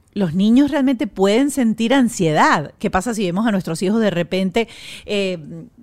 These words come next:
haciéndose daño, arrancándose pestañas? ¿Qué los pone ansiosos? ¿Cómo entender cuáles son esos síntomas?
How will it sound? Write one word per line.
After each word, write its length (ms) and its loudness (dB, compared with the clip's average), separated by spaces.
haciéndose 480 0
daño, 480 2
arrancándose 640 -2
pestañas? 1000 2
¿Qué 160 0
los 180 0
pone 320 0
ansiosos? 920 -2
¿Cómo 240 0
entender 640 0
cuáles 220 -2
son 100 -4
esos 240 -6
síntomas? 560 -4